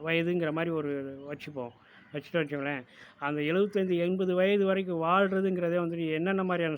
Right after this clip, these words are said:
சாகசம்னு பார்த்தீங்கன்னா, முதல்ல வந்துட்டு இத்தனை வயது வரை நான் வந்துட்டு, அஹ், நோய் நொடி இல்லாமல், அஹ், நான் நல்லா வாழ்ந்திருக்கிறேன். என்ன-, என்னால வந்துட்டு மரணத்தை எதிர்கொண்டு வென்று வாழ்ந்திருக்கிறேன். ஏன்டா, ஒரு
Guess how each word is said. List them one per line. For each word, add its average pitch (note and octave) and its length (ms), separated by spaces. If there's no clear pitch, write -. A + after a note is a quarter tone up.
சாகசம்னு D#3 500
பார்த்தீங்கன்னா, C#3+ 380
முதல்ல F#3 280
வந்துட்டு E3+ 340
இத்தனை E3 280
வயது F#3 240
வரை G#3 180
நான் F3 280
வந்துட்டு, F3 520
அஹ், C#3+ 300
நோய் E3 340
நொடி E3+ 280
இல்லாமல், E3 560
அஹ், D#3+ 160
நான் D#3+ 160
நல்லா E3 360
வாழ்ந்திருக்கிறேன். D#3 720
என்ன-, D#3 400
என்னால E3 400
வந்துட்டு F3 340
மரணத்தை F3+ 920
எதிர்கொண்டு F3+ 540
வென்று F3 580
வாழ்ந்திருக்கிறேன். D3+ 760
ஏன்டா, D#3 440
ஒரு C#3 300